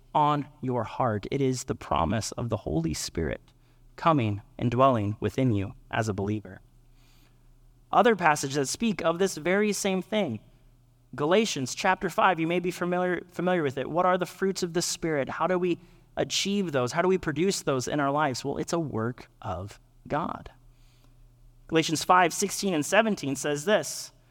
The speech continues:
"But I say, walk by the Spirit, and you will not gratify the desires of the flesh. For the desires of the flesh are against the Spirit, and the desires of the Spirit are against the flesh. For these are opposed to each other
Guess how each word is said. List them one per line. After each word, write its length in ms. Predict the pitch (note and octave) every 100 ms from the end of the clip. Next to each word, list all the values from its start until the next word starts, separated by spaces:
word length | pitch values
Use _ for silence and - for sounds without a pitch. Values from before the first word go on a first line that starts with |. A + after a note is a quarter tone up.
| _ _ _
"But 80 | E3+
I 80 | F3+
say, 220 | - F#3+
walk 420 | C#3+ D#3+ G#3+ B3
by 120 | G3+ D#3
the 120 | D3
Spirit, 320 | - C#3 C3+
and 100 | D3
you 100 | D#3
will 80 | F#3
not 220 | F#3 D#3
gratify 540 | C#3+ F3 G#3 G3 D#3+
the 100 | D3
desires 400 | C3+ C3+ C3 C3
of 60 | C3
the 80 | B2+
flesh. 560 | - F3 C#3 - - - - - -
For 100 | G3+
the 80 |
desires 400 | F#3+ F#3 G3 G3
of 80 | F3+
the 80 | E3
flesh 420 | - G#3+ F#3 - -
are 120 | E3+
against 400 | D#3+ D#3+ E3 -
the 60 | C#3
Spirit, 440 | - - F#3+ E3
and 100 | D#3+
the 60 | D3
desires 400 | D3 D#3+ E3 D#3+
of 80 | D3
the 80 |
Spirit 440 | B2+ - G#3+ F3+ D3+
are 120 | D#3+
against 360 | C3+ C#3 B2+ -
the 80 | B2
flesh. 340 | - F#3 D3+ - - -
For 140 | D3
these 400 | C#3+ D#3 E3+ E3+
are 200 | F3+ D3
opposed 480 | C#3+ - A#3 B3+ -
to 100 | D#3+
each 200 | B2+ -
other 360 | A#2 G#2 B2